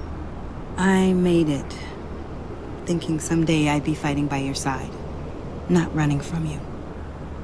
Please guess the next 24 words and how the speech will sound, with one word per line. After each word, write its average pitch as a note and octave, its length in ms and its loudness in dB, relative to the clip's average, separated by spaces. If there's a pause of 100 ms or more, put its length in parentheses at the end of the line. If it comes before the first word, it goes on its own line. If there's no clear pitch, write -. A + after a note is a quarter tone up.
(140)
I G3+ 120 6
was G3 180 2
working G#3 420 6
up F3+ 140 2
the F#3+ 80 2
courage F3+ 440 2
to - 80 -2
tell E3 220 4
you. A2+ 240 0 (1120)
Joker, F3 460 4 (1160)
he A#3 100 2
just... - 440 0 (1700)
guessed G#3+ 380 4
it - 140 0
somehow. C3 420 0 (1700)
Said E3+ 260 4
he D#3+ 80 10
knows D#3 180 6
another C#3+ 220 4
psychopath C#3 560 0
when C3+ 120 2
he C3 40 0
sees C3+ 300 0
one. G2+ 200 -8